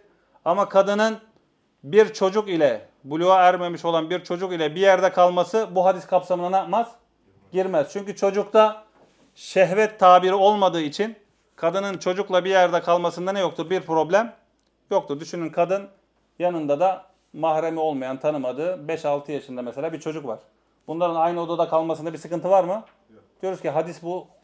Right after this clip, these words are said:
Speaker 1: bunu ne yapmıyor? Yasaklamıyor. Çünkü çocuk buluğa ermediği için, şehvet kavramı olmadığı için diyoruz ki kadınla bir arada kalmasında ne yoktur? Bir problem, bir beis yoktur.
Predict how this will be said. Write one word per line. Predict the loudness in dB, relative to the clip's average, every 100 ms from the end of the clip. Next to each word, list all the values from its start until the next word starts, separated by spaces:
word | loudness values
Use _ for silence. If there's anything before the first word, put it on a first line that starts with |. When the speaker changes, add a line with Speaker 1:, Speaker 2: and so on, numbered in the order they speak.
| _ -16
Speaker 1:
bunu | -10 -4
ne | -2
yapmıyor? | -2 -4 -6 -6 _ _ _ _ _ _ -4
Yasaklamıyor. | 0 2 0 -4 -6
Çünkü | -8 -10 -6
çocuk | -2 2 2 0 -4 _ _ _ _ -4
buluğa | 2 6 6
ermediği | 6 2 -2 -2 -2 -2
için, | 0 -2 -4 _ _ _
şehvet | -10 0 2 2 0 2
kavramı | 4 4 4 2
olmadığı | 4 4 4 0 0 -2
için | -4 -4 -6 -10 _ _ _ -6
diyoruz | -6 -6 -4
ki | -4 -4 -4
kadınla | -2 -2 -4 -2
bir | 0
arada | 0 0 0
kalmasında | 0 0 -4 -4 -4
ne | -4
yoktur? | -4 -6 -12 -14 _ _ _ -6
Bir | -6 -4
problem, | 0 0 2 0 0 -14 _ _ _ -4
bir | -2 0 2
beis | 0 0 -6 _ -4
yoktur. | 0 0 -2 -18